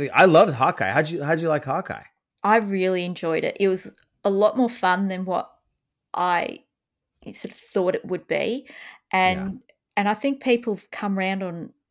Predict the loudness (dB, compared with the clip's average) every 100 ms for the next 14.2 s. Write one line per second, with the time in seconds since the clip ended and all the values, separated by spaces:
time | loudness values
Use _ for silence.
0 | _ _ -8 -6 -6 -4 -6 -6 _ _
1 | -10 -4 -4 -2 -2 -4 -8 -10 -8 -8
2 | -10 -14 _ _ -20 -20 -20 -20 -12 -6
3 | -4 -4 -2 -4 -4 -6 -8 -12 _ _
4 | _ _ _ _ -20 -20 _ -18 -8 -8
5 | -4 -2 -2 -2 -2 0 -2 -2 -6 -4
6 | -4 -2 -2 -4 -4 -4 -4 -6 -8 -8
7 | -10 -8 -10 -6 -4 -2 -4 -12 -14 -14
8 | _ _ _ _ -2 -2 -4 -2 -2 0
9 | -2 -4 -8 -10 -8 -8 -6 -6 -4 -6
10 | -6 -6 -8 -8 -8 -8 -10 -12 -12 -8
11 | -4 -4 -4 -6 -6 -6 -8 -16 -12 -10
12 | -10 -12 -14 -10 -10 -12 -20 _ _ -2
13 | -2 -4 -8 -4 -4 -4 -4 -4 -6 -4
14 | -2 -4